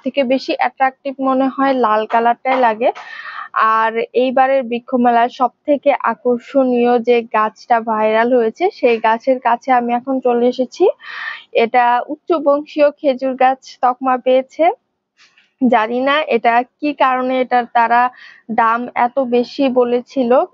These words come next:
এখানে খেজুরগুলো দেখছিলাম বেশ, আহ, বেশিরভাগ খেজুরই হচ্ছে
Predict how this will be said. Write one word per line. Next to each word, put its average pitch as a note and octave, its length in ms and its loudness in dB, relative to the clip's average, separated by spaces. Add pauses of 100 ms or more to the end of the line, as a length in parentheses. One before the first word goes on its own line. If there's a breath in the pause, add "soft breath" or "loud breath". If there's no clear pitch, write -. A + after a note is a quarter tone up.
এখানে A#3+ 460 0
খেজুরগুলো C4 640 -2
দেখছিলাম B3+ 720 -2
বেশ, B3 300 0 (180)
আহ, A3 400 2 (140)
বেশিরভাগ C#4 560 0
খেজুরই B3+ 460 0
হচ্ছে C4 240 0